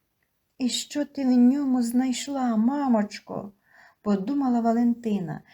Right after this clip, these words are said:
«Чим він сподобався тобі, що ти журишся через нього?» По дорозі на роботу дівчина думала про батька, про те, що все дитинство провела без нього,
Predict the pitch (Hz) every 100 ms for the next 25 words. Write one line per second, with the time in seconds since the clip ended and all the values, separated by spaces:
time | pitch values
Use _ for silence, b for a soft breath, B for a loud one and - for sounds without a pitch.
0 | b _ - 330 294 240 302 269 240 -
1 | 254 320 262 269 247 269 294 254 285 254
2 | - 269 294 262 240 302 285 254 240 247
3 | 233 254 262 247 240 233 190 190 - -
4 | _ _ _ _ _ _ _ _ _ _
5 | - 233 285 311 247 233 226 233 254 320
6 | 262 220 B B B 220 320 330 330 311
7 | 226 233 240 240 254 262 220 202 180 -
8 | 175 196 - 208 208 269 247 - 214 214
9 | 277 233 240 240 294 269 254 247 240 240
10 | 247 269 240 247 240 226 214 202 170 -